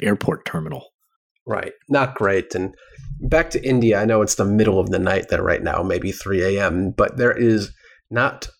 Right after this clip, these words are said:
Speaker 2: a single narrow-body aircraft at all over Indian airspace, which is just kind of mind-blowing right now.
Speaker 1: And considering that it's one of the largest domestic markets for air travel a-, and growing,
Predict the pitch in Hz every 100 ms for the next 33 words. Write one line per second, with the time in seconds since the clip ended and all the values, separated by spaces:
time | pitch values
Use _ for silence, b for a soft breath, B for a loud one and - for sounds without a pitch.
0 | - 113 - - 151 170 160 160 - 127
1 | 139 113 113 113 104 104 104 - 104 101
2 | - 95 - - - _ _ 120 120 -
3 | 117 107 92 - - _ _ _ _ _
4 | 123 120 110 98 98 - _ - 120 110
5 | 98 92 92 - - - - - - 104
6 | - - - - 107 92 - - 107 92
7 | 90 90 - - 110 95 - - - _
8 | _ _ - 135 120 - 127 - 139 127
9 | 113 107 101 - - - 110 113 113 104
10 | 107 95 101 104 104 101 98 - - -
11 | b b - 127 110 104 - - 104 98
12 | - 78 - - - b b b - 98
13 | 101 107 - 85 80 85 101 98 135 123
14 | 104 98 107 107 131 87 76